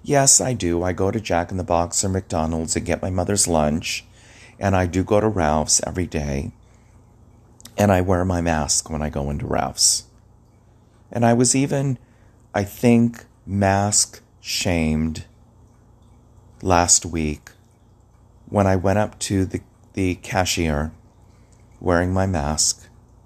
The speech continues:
and the cashier said, "You know, if you're fully vaccinated,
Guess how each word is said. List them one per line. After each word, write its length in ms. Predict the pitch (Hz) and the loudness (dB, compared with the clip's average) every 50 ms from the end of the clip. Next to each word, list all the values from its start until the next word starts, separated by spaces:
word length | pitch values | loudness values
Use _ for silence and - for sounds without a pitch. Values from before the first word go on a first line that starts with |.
| - - - - - | -20 -20 -20 -12 -6
and 160 | - 95 95 | -4 -4 -4
the 60 | 95 | -4
cashier 500 | - - 104 101 104 104 - - 98 87 | -2 0 0 0 2 0 0 -2 -2 0
said, 380 | - - - 98 87 76 76 78 | 2 2 2 2 2 0 -2 -4
"You 180 | 85 90 90 | -4 -2 0
know, 540 | 90 92 101 120 131 104 69 58 58 - - - _ _ _ _ _ _ - - _ _ _ _ _ - | 0 2 2 2 2 2 0 0 -4 -6 -6 -10 _ _ _ _ _ _ -20 -20 _ _ _ _ _ -6
if 200 | 95 92 - - | -6 -4 -2 -2
you're 120 | 90 85 | -2 -2
fully 420 | - - - - 110 107 110 101 | -2 -2 0 2 2 4 2 0
vaccinated, 1160 | 87 80 82 90 85 90 113 117 - - - - 87 80 76 71 69 67 71 67 67 69 - | -2 0 0 2 2 2 2 2 4 2 2 2 0 -2 -2 -4 -6 -6 -6 -6 -6 -8 -10